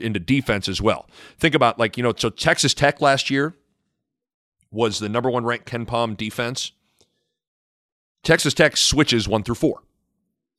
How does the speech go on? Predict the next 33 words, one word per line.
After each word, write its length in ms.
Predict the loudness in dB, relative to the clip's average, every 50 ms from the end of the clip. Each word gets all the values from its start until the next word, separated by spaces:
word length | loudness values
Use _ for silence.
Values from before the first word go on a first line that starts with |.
| _ _ _ _ _ _ _ _ _ _ _ _ _ -2
And 200 | 0 0 0 0
it 120 | -2 -6
takes 300 | -4 -2 -2 0 0 0
people 320 | -2 -2 0 2 2 0 2
out 160 | 2 0 2
of 60 | 2
their 100 | 2 0
sets, 640 | 0 0 0 2 2 0 0 -2 -6 -6 -8 -8 -12 _ _ _ _ _ _ -4
out 160 | -2 -2 0
of 60 | 2
their 100 | 2 2
pep 320 | 2 4 4 4 4 2
plays, 400 | 2 2 4 4 4 4 2 0 -2
and 100 | -6 -8
it 100 | -10 -10
forces 460 | -8 -4 -4 -2 -2 -2 -2 -4 -4
teams 340 | -4 -4 -6 -6 -6 -6 -6 -8
to 100 | -8 -6
play 280 | -4 0 0 2 2
one-on-one. 840 | 0 -2 -4 -4 -4 -4 -2 -2 -2 -2 -4 -6 -8 -10 -12 -14 -18 _ _ _ _ _ _ -8
And 160 | -6 -6 -4
the 60 | -4
reality 640 | -4 -6 -4 -2 0 0 2 2 0 0 -2 -4 -4
is 220 | -4 -4 -6 -8 -12 _ _ _ _ -10
the 80 | -8
majority 560 | -8 -8 -6 -4 -2 0 2 4 4 2 2
of 100 | 0 -2
teams 400 | -4 -6 -6 -6 -6 -6 -6 -8 -10 _ _ _ _
aren't 380 | -2 0 0 0 -2 -6 -14 -12
great 340 | -8 -4 0 0 0 0 0
at 160 | -2 -4 -8
that 280 | -10 -10 -10 -12 -14 _ _ _ _ _ _ _ _ _ _ _ _ _ _ _ _ 0
if 400 | 0 2 2 0 -2 -10 -20